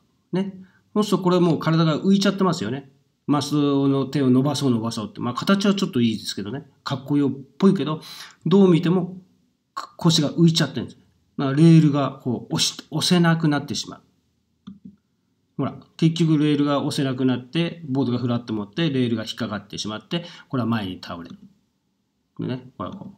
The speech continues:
う、あれもう、もう、す-、時すでに遅し。ね。で、これ、失敗ね、なんで失敗したかっていうね、一つのやっぱり、い-、私が先ほど言ってた原因としては、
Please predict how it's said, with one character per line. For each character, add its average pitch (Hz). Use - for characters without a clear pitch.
う、 -
あ 135
れ 139
も 117
う、 104
も 101
う、 -
す-、 -
時 123
す 123
で 113
に 95
遅 95
し。 -
ね。 -
で、 120
こ 135
れ、 160
失 -
敗 240
ね、 233
な 220
ん 294
で 208
失 -
敗 127
し 123
た 127
か 120
っ 110
て 110
い 110
う -
ね、 139
一 135
つ 127
の 110
や 107
っ -
ぱ 107
り、 98
い-、 113
私 120
が 120
先 120
ほ 120
ど 113
言 110
っ -
て 107
た 107
原 113
因 110
と 104
し -
て 135
は、 165